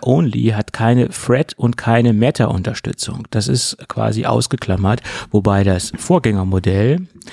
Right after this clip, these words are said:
äh, diese Funktionalität unterstützt. Die haben quasi, äh, in einem Modell ein wichtiges HomeKit-Feature und ein wichtiges Smart Home-Feature gestrichen.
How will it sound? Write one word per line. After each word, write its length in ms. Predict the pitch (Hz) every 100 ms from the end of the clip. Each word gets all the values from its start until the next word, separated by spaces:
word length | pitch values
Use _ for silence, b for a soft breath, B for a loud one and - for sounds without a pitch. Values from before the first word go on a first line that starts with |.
| B B B B -
äh, 340 | 107 107 98
diese 380 | 101 113 135 139
Funktionalität 920 | - 135 - 127 120 117 117 - 120
unterstützt. 580 | 117 - - 104 - -
Die 140 | 95 98
haben 180 | 110
quasi, 440 | 131 - 110 107 107 _ - -
äh, 140 | 175 -
in 120 | -
einem 380 | - 120 165 190
Modell 680 | 147 127 113 110 123 127 - _ -
ein 480 | - 117 131 113
wichtiges 580 | 110 196 - 120 104 -
HomeKit-Feature 880 | 143 214 - 101 - 107 - 123 135
und 120 | 131
ein 160 | 101 110
wichtiges 340 | - 110 104
Smart 380 | - 117 160 -
Home-Feature 500 | 110 101 110 - 107
gestrichen. 560 | 117 - - 107 107